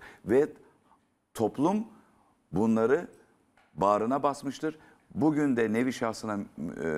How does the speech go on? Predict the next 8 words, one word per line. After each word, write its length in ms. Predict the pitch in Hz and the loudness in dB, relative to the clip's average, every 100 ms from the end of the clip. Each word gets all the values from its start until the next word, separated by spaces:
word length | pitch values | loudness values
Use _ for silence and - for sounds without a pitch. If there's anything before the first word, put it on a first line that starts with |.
| 80 78 73 76 | -2 -2 -2 -4
münhasır 420 | 95 104 95 117 | -2 -4 -2 -4
insanları 580 | 82 95 - 95 95 131 - | -2 -4 -4 -4 -4 -6 -2
bağrına 400 | 85 90 98 107 | -2 0 -2 -2
basmaya 420 | 101 - 110 101 | -4 -4 -6 -2
devam 340 | 85 90 87 | 0 0 -2
etmektedir. 540 | 80 - 76 - 87 69 | -6 -8 -8 -4 -2 -2
Yani 420 | 73 82 80 65 | 0 -2 -4 -4
benzemezleri. 840 | 87 92 90 90 85 73 76 67 | -2 -2 -2 -2 -2 -6 -6 -6